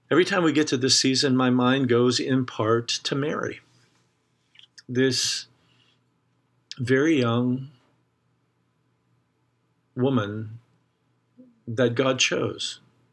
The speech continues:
And, and you know the story. The Holy Spirit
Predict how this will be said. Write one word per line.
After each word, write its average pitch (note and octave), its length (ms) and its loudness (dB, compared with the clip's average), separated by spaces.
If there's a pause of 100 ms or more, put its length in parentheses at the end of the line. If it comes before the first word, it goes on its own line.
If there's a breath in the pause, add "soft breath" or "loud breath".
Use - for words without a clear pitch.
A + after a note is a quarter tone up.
(640)
And, B2 380 2
and B2+ 160 0
you C3 100 2
know D#3 220 2
the D3 100 0
story. - 480 0 (640 soft breath)
The G#2+ 160 -2
Holy A#2+ 240 2
Spirit B2+ 520 0